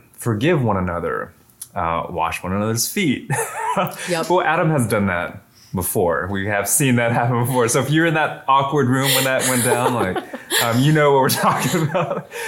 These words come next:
Speaker 1: Uh, so, uh, there's, there's so many one another's, and the one another's we're going through aren't, aren't one another imperatives or commands in the New Testament, but they're themes that we're taking
Speaker 2: Mm.
Speaker 1: out of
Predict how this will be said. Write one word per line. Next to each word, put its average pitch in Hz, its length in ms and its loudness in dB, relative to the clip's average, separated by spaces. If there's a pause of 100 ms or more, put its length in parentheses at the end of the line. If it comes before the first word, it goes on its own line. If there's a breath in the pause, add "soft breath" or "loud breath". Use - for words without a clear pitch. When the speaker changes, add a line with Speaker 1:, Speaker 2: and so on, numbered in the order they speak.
(200 loud breath)
Speaker 1:
Uh, 135 360 2
so, 160 460 2 (420 loud breath)
uh, 131 360 0
there's, 147 560 0
there's 143 200 0
so 165 140 2
many 170 100 0
one 156 200 0
another's, 123 720 0
and 127 440 0
the 139 80 0
one 156 200 2
another's 190 260 0
we're 135 140 0
going 123 260 0
through 120 300 -4
aren't, 123 540 -4 (360)
aren't 120 400 -2
one 131 160 0
another 117 380 0
imperatives 110 640 -2
or 98 60 -4
commands 95 640 -6
in - 80 -12
the 104 60 -4
New 90 100 -4
Testament, 113 480 -4
but 127 160 -6
they're 139 160 -2
themes 127 720 -2
that 123 160 -2
we're 107 160 -2
taking 120 380 -6
Speaker 2:
Mm. 104 80 -2
Speaker 1:
out 95 160 -2
of 101 240 -6